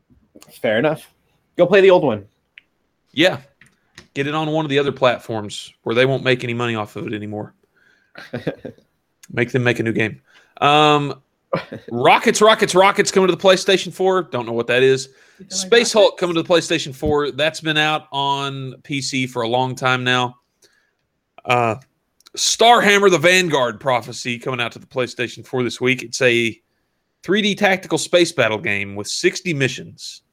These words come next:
Speaker 2: Uh,
Speaker 1: All right.
Speaker 2: and then Strike Vector X on the PlayStation four. Um, that looks very similar to that very first game that I mentioned, where it's a mech game. Verdun, World War One,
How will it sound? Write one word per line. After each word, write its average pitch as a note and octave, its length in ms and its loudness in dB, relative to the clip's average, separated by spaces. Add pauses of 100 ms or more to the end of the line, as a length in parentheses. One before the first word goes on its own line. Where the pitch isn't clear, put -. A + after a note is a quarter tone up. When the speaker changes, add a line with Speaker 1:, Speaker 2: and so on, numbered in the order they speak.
(720)
Speaker 2:
Uh, C3 40 -6
Speaker 1:
All A2 160 0
right. C#3 120 -8
Speaker 2:
and A#2+ 100 -16
then A#2 160 -8
Strike F#3 640 0 (100)
Vector E3 800 2
X - 560 -2
on C3 120 -6
the A#2 60 -10
PlayStation C3 600 -6
four. C3+ 520 -4 (680)
Um, G#2+ 960 -8
that C3 240 2
looks D3 240 -4
very C#3 340 2
similar C#3+ 380 0
to B2+ 80 4
that B2 140 4
very B2 160 2
first B2 260 -6
game A#2 160 -4
that A2+ 120 -4
I A2 80 0
mentioned, A2 580 -10
where A#2 100 -2
it's A2+ 120 -10
a A#2 40 -10
mech A2 400 -2
game. A2 420 -4 (800)
Verdun, F#3+ 880 4 (840)
World D3+ 200 2
War E3 300 4
One, D#3 500 -4